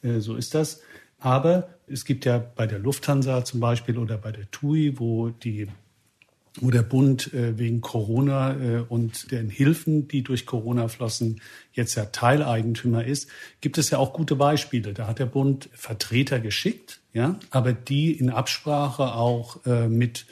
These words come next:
mit den Unternehmen. Und das sind, äh, kompetente Wirtschaftsvertreter und Wirtschaftsvertreterinnen.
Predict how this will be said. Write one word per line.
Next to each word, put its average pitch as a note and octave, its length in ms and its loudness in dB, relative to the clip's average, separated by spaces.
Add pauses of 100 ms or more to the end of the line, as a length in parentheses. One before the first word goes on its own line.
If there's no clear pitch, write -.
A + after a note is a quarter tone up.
(360)
mit A#2+ 160 2
den B2 160 4
Unternehmen. A#2+ 800 2 (180)
Und B2+ 520 2
das B2 180 -2
sind, A#2+ 260 2
äh, A#2+ 200 2
kompetente A#2+ 580 0
Wirtschaftsvertreter C#3 840 -2
und C3 140 0
Wirtschaftsvertreterinnen. C#3 1040 0